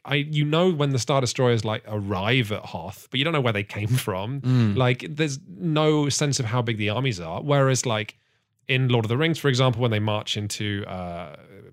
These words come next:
Speaker 1: where is it? Uh, Mordor. <laughs> I, I know Lord of the Rings, Mordor, that rare, like, and unheard of place. Um,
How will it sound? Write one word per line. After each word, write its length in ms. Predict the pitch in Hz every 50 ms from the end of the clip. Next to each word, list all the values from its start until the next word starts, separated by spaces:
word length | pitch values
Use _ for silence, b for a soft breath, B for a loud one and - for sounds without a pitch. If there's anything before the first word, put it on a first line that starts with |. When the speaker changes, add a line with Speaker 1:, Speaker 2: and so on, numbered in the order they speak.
| _ _
Speaker 1:
where 280 | 117 107 98 92 87 85
is 100 | 80 80
it? 140 | 78 - _ _ 101
Uh, 180 | 95 90 90 87 110 - _ _ _ _ - 110 104 113
Mordor. 420 | 123 143 135 120 - 85 85 - - - _ -
<laughs> 240 | 151 - - 160 -
I, 240 | 123 156 175 202 262
I 20 |
know 160 | 285 214 170 147
Lord 220 | 139 131 131 131
of 60 | 123
the 100 | 131 123
Rings, 240 | 135 170 180 156 135
Mordor, 360 | 143 139 131 123 104 101 92 92
that 160 | 90 92 - 123
rare, 480 | 117 113 117 107 101 104 101 101 101 -
like, 260 | 98 92 87 92 -
and 160 | 101 92 95 -
unheard 300 | - 95 90 80 85 82
of 140 | 82 78 -
place. 240 | - 80 - - b b b b b b b b b -
Um, 300 | 131 135 139 143 147 156